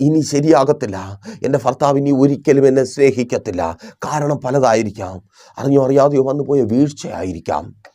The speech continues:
എവിടെയോ തെറ്റിപ്പോയി, വേഗത്തിലോടി, വേഗത്തിലോടി, പലതും കൂടെ ഉണ്ടാകണമെന്ന് കണ്ടു, കരുതി, ഇഷ്ടപ്പെട്ടു. ആ ഇഷ്ടപ്പെട്ടതൊക്കെ നിന്റെ കഷ്ടപ്പാടിന് കാരണമായി മാറിയിരിക്കുന്നു.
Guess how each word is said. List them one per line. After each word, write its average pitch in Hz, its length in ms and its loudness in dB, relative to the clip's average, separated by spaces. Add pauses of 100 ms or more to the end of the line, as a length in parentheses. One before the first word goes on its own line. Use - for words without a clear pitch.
(480)
എവിടെയോ 127 320 6 (480)
തെറ്റിപ്പോയി, 113 640 -2 (640)
വേഗത്തിലോടി, 120 640 0 (260)
വേഗത്തിലോടി, 135 640 2 (380)
പലതും 147 380 -2
കൂടെ 147 200 0
ഉണ്ടാകണമെന്ന് 147 680 2
കണ്ടു, 104 260 -10 (320)
കരുതി, 131 380 -4 (320)
ഇഷ്ടപ്പെട്ടു. 107 640 -10 (480)
ആ - 160 -2
ഇഷ്ടപ്പെട്ടതൊക്കെ 113 640 0 (240)
നിന്റെ 113 160 -6 (120)
കഷ്ടപ്പാടിന് 113 840 0 (140)
കാരണമായി 110 600 0 (100)
മാറിയിരിക്കുന്നു. 98 720 -4